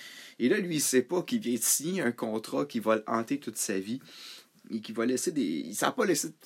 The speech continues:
je dirais, de séquelles par rapport aux fans parce que, bon, c'était pas sa décision. C'est, il, il, il, il, disons qu'il a pas quitté parce qu'il voulait quitter, il a quitté parce que United, il a montré la porte. Alors, il se retrouve à Man City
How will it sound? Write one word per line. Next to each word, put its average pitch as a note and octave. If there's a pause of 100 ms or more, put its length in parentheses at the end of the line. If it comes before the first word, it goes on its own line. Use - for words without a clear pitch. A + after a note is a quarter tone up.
je A#2+
dirais, B2+
de C3+
séquelles C#3
par A#2
rapport A#2+
aux G#2
fans C#3
parce -
que, A2+
bon, A2
c'était -
pas B2
sa A2+
décision. A2+
C'est, B2+
il, A2+
il, A2+
il, A2+
il, B2
disons D#3
qu'il F3+
a -
pas D3
quitté E3+ (380)
parce -
qu'il C#3+
voulait A#2+
quitter, -
il D3
a A#2+
quitté D3+
parce C3
que -
United, A#2+
il B2+
a A#2
montré G#2+
la G#2
porte. - (1040)
Alors, F#2+
il C#3
se -
retrouve B3
à E3
Man A2+
City C3